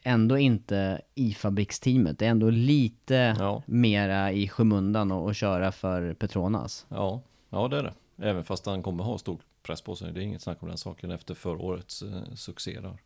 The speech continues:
Speaker 1: Två bra signeringar i alla fall då.
Speaker 2: Ja, men två bra. Ja, precis. Jättebra, ehm, ja. Två bra signeringar av, ehm, Vinales, Quartararo. Ungt team och, eh,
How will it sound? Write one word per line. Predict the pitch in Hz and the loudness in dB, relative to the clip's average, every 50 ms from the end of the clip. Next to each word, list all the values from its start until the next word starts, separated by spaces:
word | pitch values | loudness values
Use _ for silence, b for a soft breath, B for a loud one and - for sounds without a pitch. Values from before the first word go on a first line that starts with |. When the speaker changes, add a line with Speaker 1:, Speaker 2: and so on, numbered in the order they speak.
| b b b b b b b b b b b b b b b b b b b b b b b b b b b | b b b b b b b b b b b b b b b b b b b b b b b b b b b
Speaker 1:
Två | - - 214 233 | 2 4 4 6
bra | 214 180 165 | 8 6 6
signeringar | - 165 160 175 202 220 196 151 117 | 6 6 4 4 4 4 4 4 4
i | |
alla | 107 98 95 | 2 0 0
fall | - 87 80 | -2 -4 -4
då. | 82 85 98 104 b b b b b b b _ _ _ | -4 -4 -4 -4 b b b b b b b _ _ _
Speaker 2:
Ja, | - - 131 | -6 -4 -2
men | 151 170 175 | -2 -2 -2
två | 170 - 196 190 180 | -2 0 2 2 2
bra. | 175 165 123 110 107 110 | 4 4 6 6 6 4
Ja, | 135 143 156 160 | 4 4 2 2
precis. | - 180 160 - 208 113 - - - - - - | 0 -2 -4 -2 -2 -4 -4 -6 -12 -14 -14 -8
Jättebra, | - 147 143 - - 143 139 151 147 147 147 147 147 143 | -6 -6 -6 -4 -6 -2 0 2 2 2 2 0 0 -2
ehm, | 143 147 147 139 131 135 | -2 -2 -2 -2 -2 -2
ja. | 147 127 135 175 - - _ _ _ _ _ - | -2 -2 -4 -6 -8 -12 _ _ _ _ _ -20
Två | - - 170 175 | -8 -2 -2 0
bra | 165 160 135 120 | 2 2 2 2
signeringar | - - 127 123 110 95 92 92 95 95 | 2 0 0 0 2 0 0 0 -2 -2
av, | 98 98 98 95 92 95 | -2 -2 -2 -4 -4 -4
ehm, | 95 95 95 90 b b b b b b b b b _ _ _ - | -4 -4 -6 -8 b b b b b b b b b _ _ _ -10
Vinales, | 110 107 117 120 123 117 120 117 - | -6 -4 -2 -2 -2 -2 -4 -6 -6
Quartararo. | - 120 117 - 113 107 98 98 98 101 - - _ _ _ _ _ - | -8 -10 -8 -6 -4 -4 -2 -2 -4 -6 -8 -12 _ _ _ _ _ 0
Ungt | 123 120 120 120 117 - _ - _ - | 2 4 4 2 2 -2 _ -20 _ -10
team | - 110 101 98 98 98 101 101 - - _ _ | -6 -4 -4 -2 -2 -4 -6 -8 -12 -18 _ _
och, | - - 101 92 _ _ _ - 101 | -14 -12 -12 -12 _ _ _ -14 -10
eh, | 95 92 92 92 | -10 -8 -8 -8